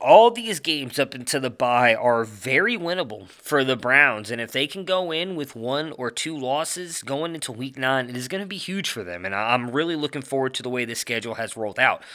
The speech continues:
So week five rolls around, and that's when we get Indianapolis at four twenty-five. This is the one afternoon game. I don't think that matters as much. I don't get me wrong when I was co-, talking about that stuff earlier.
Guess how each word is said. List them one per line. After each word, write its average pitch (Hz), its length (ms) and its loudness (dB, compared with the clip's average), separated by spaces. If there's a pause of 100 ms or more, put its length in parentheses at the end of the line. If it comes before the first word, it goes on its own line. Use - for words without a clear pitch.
(460)
So 151 180 4
week 151 420 -4
five 165 560 4
rolls 151 360 4
around, 143 220 6
and 131 80 -4
that's 156 180 -2
when 208 80 -6
we 202 60 -8
get 185 200 -2
Indianapolis 131 880 0
at 127 280 4
four 156 240 0
twenty-five. 120 680 2
This 113 160 -6
is 120 60 -8
the 143 100 -4
one 139 240 0
afternoon 135 600 2
game. 135 200 0
I 147 60 6
don't 175 300 2
think 185 180 -6
that 175 160 -2
matters 135 480 -4
as 117 180 -4
much. 113 400 -2
I 107 80 -2
don't 123 320 -2
get 135 180 -2
me 127 80 -6
wrong 123 300 4
when 117 100 2
I 113 40 4
was 113 120 -2
co-, 127 120 -10
talking 139 340 -2
about 123 220 0
that 107 120 -8
stuff - 240 -8
earlier. 160 380 2